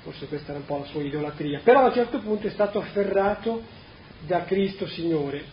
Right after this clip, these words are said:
ecco, e allora in lui, eh, si è fatta viva l'esperienza di una conoscenza, è un'esperienza,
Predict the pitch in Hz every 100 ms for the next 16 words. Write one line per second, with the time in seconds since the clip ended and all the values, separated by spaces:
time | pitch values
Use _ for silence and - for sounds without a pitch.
0 | - - 170 156 - 165 175 185 190 214
1 | 240 247 - 233 196 196 196 233 226 233
2 | 233 - 180 175 160 190 165 202 196 202
3 | 180 175 165 185 196 175 - 202 185 190
4 | 196 175 165 170 165 180 185 165 175 156
5 | 151 - 180 - - - - - - 143
6 | 127 - 143 147 127 131 -